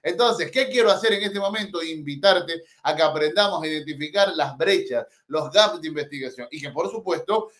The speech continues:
identifiquemos cuáles serían las inteligencias artificiales que estarían de nuestro lado para poder hacer esa tarea y que nos quede divinamente. En consecuencia, a partir de este momento, te quiero invitar a que exploremos esta situación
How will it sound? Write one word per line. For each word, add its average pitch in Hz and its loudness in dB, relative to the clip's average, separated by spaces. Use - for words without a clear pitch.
identifiquemos 170 0
cuáles 190 6
serían 190 -4
las 135 -2
inteligencias 143 -4
artificiales 135 -6
que 135 -8
estarían 147 0
de 127 -6
nuestro 185 -2
lado 147 2
para - 2
poder 123 -2
hacer 147 0
esa 143 -6
tarea 123 -4
y 151 -10
que 139 -6
nos 123 -8
quede 185 -2
divinamente. 139 -12
En 151 -6
consecuencia, 208 2
a 147 6
partir 139 0
de 202 0
este 185 -2
momento, 190 -4
te 156 -2
quiero 185 2
invitar 175 2
a 170 2
que 170 -2
exploremos 156 2
esta 165 2
situación 131 -8